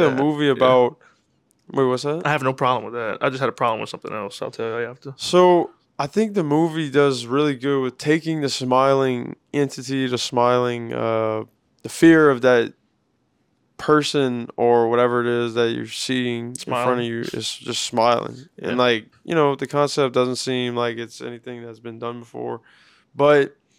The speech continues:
Speaker 2: the film takes it and kinda does something a little more interesting with it. The main character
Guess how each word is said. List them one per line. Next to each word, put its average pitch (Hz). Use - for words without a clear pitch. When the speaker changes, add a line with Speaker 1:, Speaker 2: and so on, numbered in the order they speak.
Speaker 2:
the 131
film 160
takes 147
it 139
and 127
kinda 156
does 135
something 127
a -
little 135
more 131
interesting 127
with 123
it. 127
The 127
main 143
character 139